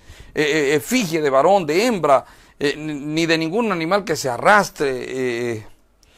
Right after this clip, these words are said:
n-, ni en el agua ni, ni debajo de la tierra.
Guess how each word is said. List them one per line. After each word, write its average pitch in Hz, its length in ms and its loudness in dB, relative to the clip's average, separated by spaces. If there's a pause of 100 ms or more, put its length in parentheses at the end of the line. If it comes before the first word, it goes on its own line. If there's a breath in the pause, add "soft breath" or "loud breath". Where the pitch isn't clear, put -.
(220 soft breath)
n-, 139 200 -14
ni 139 520 -2
en 147 140 0
el 151 160 2
agua 180 200 6
ni, 139 200 -2
ni 127 180 -4
debajo 151 360 2
de 131 60 0
la 120 140 0
tierra. 127 440 -4